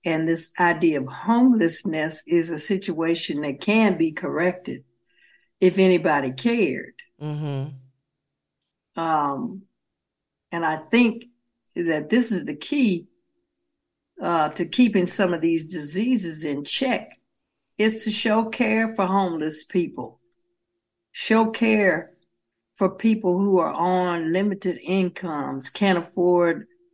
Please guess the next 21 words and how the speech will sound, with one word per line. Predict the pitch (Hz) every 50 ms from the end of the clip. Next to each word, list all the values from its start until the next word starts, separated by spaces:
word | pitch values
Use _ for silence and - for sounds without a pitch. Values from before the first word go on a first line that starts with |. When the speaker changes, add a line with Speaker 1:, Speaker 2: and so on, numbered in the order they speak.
| _ _ _
Speaker 1:
to | - 165
go | 151 165 175 170
to | 165 - - 175 160 151
a | 143
doctor, | 151 156 156 160 160 156 156 - - - - 180 - _ _ _ _ _ _ _ _ _ _ _ _ -
can't | - 196 196 202 202
even | 196 190 185 170 151
afford | 143 139 - - - - 175 175 180 180 180 175 170 160 151 - - - - _ _ _
things | - 175 175 170 170 160 160 160 156 - -
like | 156 147 147 151 - - - _
soap | - - - - - 190 190 180 147 - - - _ _ _ _
and, | - 147 139 - - - - _ _ _ _ _ _ _ _ _ _ _ _ _ _ _ _ _ _ _ _ _ _ _ _ - _ _ - - - - - _ _ _
and | 185 185 175 160 160 160
what | 156 165 170 170
have | 175 202 220 247 247 214 175 170
you, | 160 156 151 143 147 - 135
and | 165 156 151 - -
personal | - 208 220 220 - - 156 131 - -
items. | 139 147 147 147 147 143 151 160 160 - - _ _ _ _ - - - - - - - _ _ _ _ -
Um, | 180 175 170 170 165 160 156 - 156 151 - - _ _ _ _ _ _ _ _ _ _ _
it's | 214 247 240 -